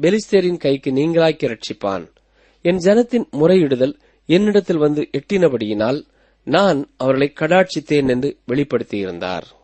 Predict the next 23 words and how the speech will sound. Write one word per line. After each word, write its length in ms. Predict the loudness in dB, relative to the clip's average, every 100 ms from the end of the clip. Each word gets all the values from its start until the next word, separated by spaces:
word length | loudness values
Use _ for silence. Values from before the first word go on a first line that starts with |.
| _ _ _ 0
பல 220 | 2 2
நேரங்களிலே 800 | 2 2 2 0 0 0 -2 -6
நாம் 200 | -6 -4
கேட்பது 440 | 0 0 2 2
நமக்கு 300 | 2 2 -2
சிறந்த 400 | -4 -2 -2 -2
காரியமா 380 | -4 0 0 0
இல்லாவிட்டாலும் 840 | 0 -2 -6 -8 -8 -4 -4 -6 -10 _ _ _ -2
தேவன் 400 | 2 4 2 -4
நம்முடைய 400 | -6 -2 -2 0
ஜெபத்திற்கு 400 | -2 -2 -6 -4
பதில் 300 | -4 -2 -2
கொடுக்கிறார். 500 | -4 -8 -8 -8 -8 -12 _ _ _ _ _ _ -2
அது 180 | 0 2
எந்த 280 | 2 2
காரியமாக 500 | 0 0 0 2 0
இருந்தாலும் 580 | 0 -2 -2 -2 -4 -6 _ _ _
தொடர்ந்து 440 | 2 4 4 2 0
தேவனை 320 | 2 2 2
நோக்கி 380 | 4 4 2 -6
கதறிக்கொண்டே 680 | -2 0 0 2 2 4
இருக்கும் 300 | 4 2 -4
பொழுது 360 | -2 0 0 -4